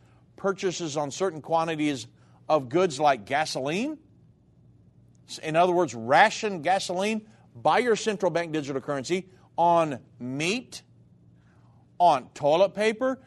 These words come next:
depending on permissions that they allow on the digital currency that they supply. Now listen to me.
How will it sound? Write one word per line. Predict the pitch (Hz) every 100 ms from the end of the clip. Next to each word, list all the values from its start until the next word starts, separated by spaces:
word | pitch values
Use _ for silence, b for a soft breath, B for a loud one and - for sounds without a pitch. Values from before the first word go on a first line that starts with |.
| b
depending | 156 196 202 202
on | 202
permissions | 165 156 185 185 226 180
that | 170 -
they | 190 202 -
allow | 170 151 160 196 214 233
on | 226 180
the | 160
digital | 139 202 196 240
currency | 240 254 185 - 165 160 b b b _
that | 160 -
they | 175
supply. | 156 151 180 135 107
Now | 110
listen | 190 269 208
to | 165
me. | 127